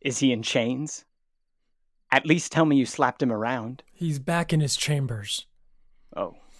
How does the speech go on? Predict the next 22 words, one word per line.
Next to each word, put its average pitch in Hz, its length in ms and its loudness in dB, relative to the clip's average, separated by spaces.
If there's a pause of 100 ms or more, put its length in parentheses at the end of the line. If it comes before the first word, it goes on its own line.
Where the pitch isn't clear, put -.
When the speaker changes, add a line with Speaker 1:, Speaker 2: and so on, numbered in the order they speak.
(420)
Speaker 1:
good 113 180 -4
one. 101 220 -12 (1040)
I'm 110 120 -2
sure 123 220 0
he's 107 240 -4
learned 117 320 0
his 113 140 -8
lesson. 117 400 -10 (680)
Speaker 2:
One 202 360 2
may 196 140 2
conquer 180 420 2
the 160 160 4
empire 165 420 2
on 147 120 0
horseback, 175 720 0
but 190 160 2
one 170 360 2
cannot 170 560 -2
govern 160 320 4
it 160 160 -2
on 151 160 2
horseback. 139 720 -2